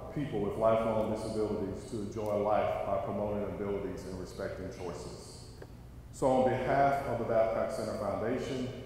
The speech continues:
and its board of directors, I would like to thank our loyal collectors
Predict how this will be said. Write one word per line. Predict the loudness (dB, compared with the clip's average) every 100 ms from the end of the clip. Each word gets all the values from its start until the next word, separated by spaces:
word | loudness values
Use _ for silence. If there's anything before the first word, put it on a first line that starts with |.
| -10 -6
and |
its | -6 -4
board | -2 0
of | 0 0
directors, | 2 2 4 0 0 -4 -6 -10 -12 -2
I | 2
would | 6
like | 6 6 4
to | 0
thank | 0 0 2
our | 2
loyal | 2 2 2 0 0
collectors | 2 2 2 0 -2